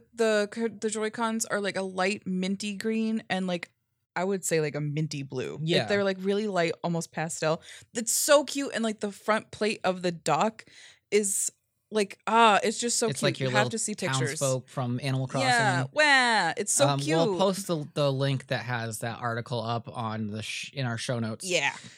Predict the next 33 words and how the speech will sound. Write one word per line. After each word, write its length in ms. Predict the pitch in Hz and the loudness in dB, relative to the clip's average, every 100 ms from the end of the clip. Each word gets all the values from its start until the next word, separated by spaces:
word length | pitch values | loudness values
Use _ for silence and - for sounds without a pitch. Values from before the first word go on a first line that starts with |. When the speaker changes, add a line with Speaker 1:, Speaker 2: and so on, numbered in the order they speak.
| - _ | -20 _
Speaker 2:
Um, 480 | - 143 147 143 143 - | 0 2 4 4 0 0
also, 560 | 156 180 - 185 151 135 | 0 2 2 2 2 2
C 380 | - 208 175 | -2 -2 0
E 40 | 180 | 4
O 160 | 165 | 4
of 120 | 143 139 | 4 -2
E 220 | 190 185 | -2 2
A, 240 | 175 147 139 | 2 2 0
Andrew 280 | 196 180 170 | -2 0 0
Wilson, 360 | 165 190 - 143 | 2 0 0 -2
said 200 | 175 151 | 0 0
recently 640 | 156 - 170 160 156 143 - - - - | 0 -2 -2 0 2 0 -2 -14 -20 -16
that 380 | - 143 143 139 | 0 2 2 0
development 480 | 139 143 160 165 151 | 0 2 4 2 0
of 100 | 139 | -2
a 120 | 139 | -2
Sims 300 | 131 165 151 | -2 0 0
Online 420 | 147 143 139 139 | 0 0 0 0
game 200 | 139 139 | 0 0
has 260 | 135 143 135 | 0 -2 -2
begun, 440 | 147 135 139 143 | -2 0 0 0
which 220 | 135 143 - | -2 -2 0
doesn't 240 | 185 160 | -2 -2
mean 160 | 160 151 | 0 0
that 100 | 143 | -2
Sims 280 | - 143 135 | -2 -2 0
Five 280 | 247 277 233 | 0 0 0
is 80 | |
coming 340 | - 202 190 175 | 0 2 2 2
anytime 320 | 165 170 165 | 0 0 0
soon, 380 | 156 170 165 160 | 0 0 0 2
but 240 | 151 143 | 0 0
that 340 | 151 143 139 | 0 0 -2